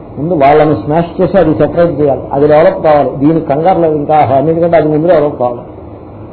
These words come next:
డెవలప్ అవ్వాలి. That is an issue. You talk of an issue as an issue. నాన్ ఇష్యూ నెత్తిమీద చేసుకుంటే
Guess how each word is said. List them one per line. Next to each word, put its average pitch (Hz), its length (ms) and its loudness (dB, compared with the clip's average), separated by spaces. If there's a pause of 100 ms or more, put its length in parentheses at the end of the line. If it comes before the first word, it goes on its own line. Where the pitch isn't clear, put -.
(760)
డెవలప్ 127 300 -4
అవ్వాలి. 208 460 0
That 120 200 -2
is 240 140 0
an 214 80 4
issue. 170 480 -2
You 185 60 0
talk 220 280 2
of 214 120 0
an 196 80 2
issue 247 380 -2
as 180 120 0
an 165 120 0
issue. 160 260 -4
నాన్ 214 180 0
ఇష్యూ 254 280 -4
నెత్తిమీద 220 480 2
చేసుకుంటే 165 640 0